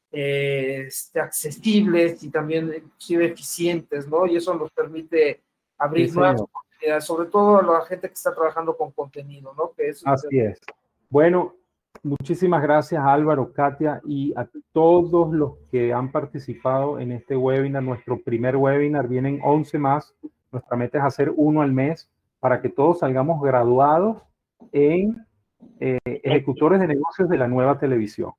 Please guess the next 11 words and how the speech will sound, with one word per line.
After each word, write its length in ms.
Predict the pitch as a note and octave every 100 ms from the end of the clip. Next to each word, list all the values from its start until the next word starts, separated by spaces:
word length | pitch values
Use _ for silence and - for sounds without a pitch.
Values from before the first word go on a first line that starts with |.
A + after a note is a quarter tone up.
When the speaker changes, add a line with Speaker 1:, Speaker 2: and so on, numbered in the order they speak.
| _
Speaker 2:
Esa 360 | A#2 - -
es 40 | D3
la 120 | D3+
meta, 320 | C3+ G#2 -
es 80 | G2+
hacer 260 | C3+ D3 C#3+
como 160 | D3
una 80 | D3
especie 460 | C#3 D3 - _ D3+
de 140 | B2+
curso 380 | F3+ F3+ - B3